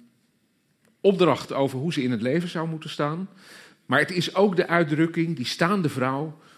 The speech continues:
eh, van grote zelfverzekerdheid. <coughs> Zo zien we adellijke dames nooit afgebeeld en ook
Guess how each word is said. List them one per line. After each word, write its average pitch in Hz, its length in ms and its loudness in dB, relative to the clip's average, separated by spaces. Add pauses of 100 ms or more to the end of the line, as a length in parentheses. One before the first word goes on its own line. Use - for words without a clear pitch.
(160)
eh, 127 280 -2
van 127 220 -4
grote 196 420 2
zelfverzekerdheid. 107 1080 -4 (540)
<coughs> - 380 6 (760)
Zo 165 360 6
zien 165 220 0
we 120 100 0
adellijke 120 500 -4
dames 107 600 -8 (300)
nooit 131 640 -4
afgebeeld 107 800 -8 (1200)
en 113 180 -10
ook 113 240 -8